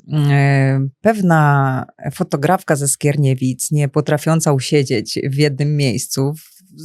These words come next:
stwierdziła, że, e, zrobi, e, mały, lokalny projekt, e, skierowany do, e, osób, kobiet chorych na raka. E, to wszystko miało miejsce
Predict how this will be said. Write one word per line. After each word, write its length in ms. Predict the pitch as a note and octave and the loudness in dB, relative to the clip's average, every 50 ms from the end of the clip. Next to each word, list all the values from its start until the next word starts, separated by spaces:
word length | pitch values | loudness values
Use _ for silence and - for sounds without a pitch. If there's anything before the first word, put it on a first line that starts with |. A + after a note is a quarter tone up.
| D#3 | -4
stwierdziła, 640 | - - - - - F3+ D3+ D3+ E3 A3+ C4 A#3 G3+ | -4 -4 -4 -2 -2 -2 -2 0 0 2 2 4 4
że, 360 | E3 D3+ D#3+ E3+ E3+ E3+ F3+ - - - - - - - - | 4 2 4 4 4 2 0 -2 -8 -16 -18 -18 -20 -12 -2
e, 380 | - D#3+ D#3+ D#3+ D#3+ D#3+ D#3+ D#3+ | 0 2 4 4 4 4 4 2
zrobi, 600 | D3+ - G#3+ B3 C#4 B3 A#3+ B3 A#3+ A#3 A#3+ - - | 2 2 2 2 2 4 2 2 2 2 2 0 2
e, 200 | - E3+ E3 E3 | 2 2 4 4
mały, 280 | F#3 A#3+ D4 D4+ C#4 A3+ | 4 4 6 6 4 4
lokalny 480 | G3 F3 - F3 F3 F3+ F3+ E3+ E3 | 4 2 2 4 4 6 6 4 4
projekt, 760 | D#3+ - D3+ D3 D3+ D#3 D3+ D3+ D3+ D#3 D3+ - - - - | 2 2 2 2 2 4 4 4 4 2 0 -2 -8 -12 -10
e, 720 | - - - D3+ C#3+ C#3+ C#3+ C#3+ C#3+ C#3+ C#3+ C#3+ C#3 C#3 C3+ C#3 C#3+ C3+ C3+ C#3+ C#3+ D3+ | -8 -4 -2 0 0 2 2 2 2 2 2 2 0 0 0 -2 -2 -4 -4 -4 -2 -2
skierowany 600 | D#3 - - - E3+ E3 D3+ C#3+ D#3+ E3+ E3+ D#3+ D#3 | -2 -2 0 2 2 2 4 2 2 2 2 2 0
do, 400 | C#3 D3+ D3 C#3+ D3 D3 D3 D3 - - - - - _ - | 0 2 2 4 4 4 2 0 -2 -8 -16 -20 -12 _ 2
e, 280 | D#3 D#3 D#3 D3+ - - | 4 4 4 4 4 4
osób, 520 | D#3+ F#3 G#3 - - G3 F#3 E3+ - - - _ _ _ _ _ | 2 0 0 0 -2 -4 -4 -4 -6 -12 -20 _ _ _ _ _
kobiet 560 | - E3 E3 D#3+ E3 F3 E3+ E3 D#3+ - - - _ _ _ - - - | 0 0 2 4 4 4 4 2 2 -2 -8 -20 _ _ _ -18 -14 -10
chorych 380 | - - E3+ E3 D#3+ D3+ - D3 | -2 0 0 2 2 0 0 -2
na 140 | D3 C#3 | 0 0
raka. 320 | C3 A2 G#2 - - - - - _ _ _ _ _ - - - - - - - | 0 0 -2 -4 -8 -10 -10 -10 _ _ _ _ _ -20 -20 -20 -20 -20 -8 -2
E, 360 | - D3+ D3+ D3+ D3+ D3 C#3+ | 0 2 4 4 4 2 2
to 120 | - - | 2 0
wszystko 300 | - - D4 - - D4 | 0 2 0 0 2 2
miało 240 | B3 A3 G#3 G3 F3+ | 4 6 6 4 4
miejsce 480 | F3 F3 F#3 A3 A#3 - - - G3+ | 4 4 4 2 2 0 0 0 0